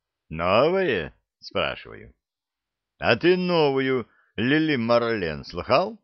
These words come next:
Образца сорок четвёртого?» «Нет». «Ну вот и лови, и давай на этом концерт заканчивать». И сыграл. «Ну, — Рязань говорит, — шикарно играешь,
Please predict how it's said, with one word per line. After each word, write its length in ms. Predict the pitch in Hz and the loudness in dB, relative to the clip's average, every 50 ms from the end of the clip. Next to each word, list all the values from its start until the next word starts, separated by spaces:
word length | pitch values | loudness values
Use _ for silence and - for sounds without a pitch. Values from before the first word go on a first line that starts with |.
| _ _ _ _ _ | _ _ _ _ _
Образца 640 | 101 113 123 143 160 - - - - - 113 92 | 0 2 2 2 2 0 -2 -6 -2 0 0 0
сорок 360 | - - 107 101 104 104 - | 0 0 -2 -2 -2 -4 -6
четвёртого?» 640 | - - 143 - - 78 - - - 58 55 58 - _ _ _ _ _ _ _ _ _ _ _ _ _ _ _ _ _ | -6 -6 -6 -4 -4 -6 -6 -8 -10 -12 -10 -12 -12 _ _ _ _ _ _ _ _ _ _ _ _ _ _ _ _ _
«Нет». 680 | - 76 87 90 80 69 62 62 65 67 - - - _ _ _ _ _ _ _ _ _ _ _ _ _ _ _ _ | -12 -10 -8 -8 -8 -8 -10 -10 -12 -12 -14 -16 -20 _ _ _ _ _ _ _ _ _ _ _ _ _ _ _ _
«Ну 260 | 78 80 90 110 120 120 | -10 -4 0 2 4 4
вот 340 | 131 156 175 190 185 - | 6 6 6 6 4 0
и 80 | 113 110 | -2 -2
лови, 520 | 98 95 95 101 113 135 151 170 180 147 - _ _ _ _ _ _ _ _ _ _ | 0 0 2 2 2 0 0 0 -2 -4 -8 _ _ _ _ _ _ _ _ _ _
и 120 | - 92 | -6 0
давай 280 | 98 123 151 185 190 185 | 2 6 8 8 6 6
на 60 | 165 | 4
этом 260 | 147 113 123 117 101 | 2 2 2 0 0
концерт 680 | - 98 107 104 - - - 101 95 92 80 69 64 62 | 0 -2 -2 -2 -4 -2 0 2 2 2 0 -2 -6 -6
заканчивать». 800 | 87 90 - 82 82 78 71 65 - - - 53 55 55 - _ _ _ _ _ _ _ _ _ _ _ _ _ _ _ _ _ | -6 -4 -2 -2 -4 -4 -4 -8 -12 -14 -16 -16 -16 -18 -20 _ _ _ _ _ _ _ _ _ _ _ _ _ _ _ _ _
И 280 | - 143 160 175 151 120 | 0 0 0 0 -2 -6
сыграл. 1080 | - - - - - 90 95 87 76 78 76 71 69 78 78 76 64 60 52 52 - _ _ _ _ _ _ _ _ _ _ _ _ _ _ _ _ _ _ _ _ _ _ _ _ | -10 -14 -16 -10 -6 -6 -6 -6 -6 -8 -8 -6 -4 -4 -2 -2 -2 -4 -6 -10 -14 _ _ _ _ _ _ _ _ _ _ _ _ _ _ _ _ _ _ _ _ _ _ _ _
«Ну, — 600 | - 80 90 110 127 160 185 190 190 185 170 139 - - - _ _ _ _ | -10 -4 0 2 2 4 4 4 4 2 0 -2 -8 -14 -20 _ _ _ _
Рязань 480 | 95 104 - - - 101 92 87 85 | -2 0 0 0 0 0 -2 -2 -4
говорит, — 340 | 80 80 78 78 76 73 - _ - - - _ _ _ _ _ _ _ _ _ _ _ | -6 -8 -8 -8 -10 -10 -14 _ -20 -20 -20 _ _ _ _ _ _ _ _ _ _ _
шикарно 760 | - - 101 90 - - 113 127 139 131 117 117 117 113 104 | -6 -6 -6 -2 2 4 4 6 4 2 0 -2 -4 -4 -2
играешь, 580 | 85 87 80 80 73 71 69 73 80 - - | -4 -4 -2 -2 -4 -4 -6 -10 -14 -18 -20